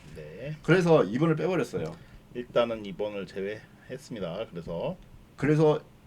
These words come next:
Speaker 2: 일 번, 삼 번이 그, 그나마 조금 더 유리하고
Speaker 1: 이혁 기수가 타고 있는 삼 번 세네파이터.
Speaker 2: 그러니까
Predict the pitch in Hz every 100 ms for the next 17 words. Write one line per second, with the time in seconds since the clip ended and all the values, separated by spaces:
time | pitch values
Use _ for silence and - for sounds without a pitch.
0 | - 180 180 202 170 131 139 151 151 113
1 | 123 117 120 139 131 - 135 95 90 104
2 | 120 95 117 - 110 104 101 98 98 -
3 | 101 95 98 123 151 139 123 - 147 -
4 | 107 - 85 78 107 147 147 151 127 110